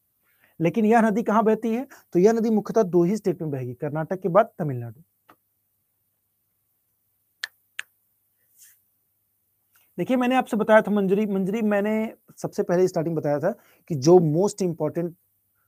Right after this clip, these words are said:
topics हैं उसी को हम ज्योग्राफी में पढ़ेंगे। Otherwise पूरा अगर हम ज्योग्राफी देखने लगे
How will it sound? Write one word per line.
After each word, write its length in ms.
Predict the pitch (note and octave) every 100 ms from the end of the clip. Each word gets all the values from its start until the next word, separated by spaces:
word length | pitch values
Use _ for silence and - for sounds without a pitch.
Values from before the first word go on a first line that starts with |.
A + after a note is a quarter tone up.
| _ -
topics 440 | D#3 - F3+ - B2+
हैं 160 | A2+ _ -
उसी 280 | F3 - G#3+
को 120 | E3
हम 100 | F3
ज्योग्राफी 360 | D3+ D3 -
में 100 | D3+ B2+
पढ़ेंगे। 380 | B2 B2 B2 - _ _ - -
Otherwise 320 | D#3 G#3 A3
पूरा 300 | - E3 G3+
अगर 140 | B3 A#3
हम 120 | G#3
ज्योग्राफी 360 | F3+ F3 E3+
देखने 280 | D#3+ D3+ D#3
लगे 260 | C#3 C3+